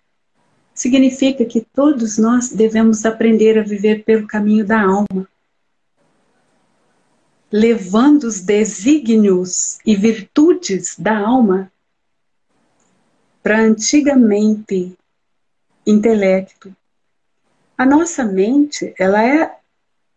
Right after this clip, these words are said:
a mente do ego, ela era uma consciência artificial. Porque sem essa mente artificial,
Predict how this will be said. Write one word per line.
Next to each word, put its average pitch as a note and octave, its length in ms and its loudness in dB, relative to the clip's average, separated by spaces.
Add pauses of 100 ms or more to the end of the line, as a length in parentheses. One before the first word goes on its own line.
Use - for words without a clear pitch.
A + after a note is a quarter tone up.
(140)
a G#3+ 60 0
mente C#4+ 320 2
do F#3 140 -2
ego, A3 360 -2
ela A#3+ 240 0
era C4 180 0
uma C#4+ 200 2
consciência C#4 960 -2
artificial. C4 880 -6 (2500)
Porque D4 260 0
sem E4 540 2
essa B3+ 400 -2
mente A3 580 2
artificial, G3 880 -4